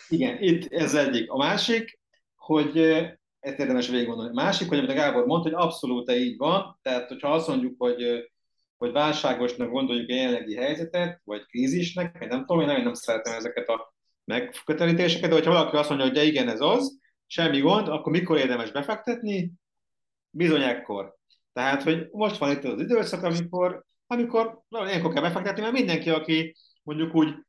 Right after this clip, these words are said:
az átlagnál rövidebb idő alatt, ö, csinált vagyont, tehát mondjuk egy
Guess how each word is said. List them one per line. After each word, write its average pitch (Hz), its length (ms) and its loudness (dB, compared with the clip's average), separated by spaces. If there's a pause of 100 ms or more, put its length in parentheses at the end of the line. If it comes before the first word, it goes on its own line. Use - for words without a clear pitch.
az 143 160 -8
átlagnál 139 460 0
rövidebb 135 300 -2
idő 127 200 -2
alatt, 117 340 -4
ö, 117 300 -2
csinált 110 380 -6
vagyont, 190 520 2 (280)
tehát 104 220 -6
mondjuk 117 280 -6
egy 113 260 -6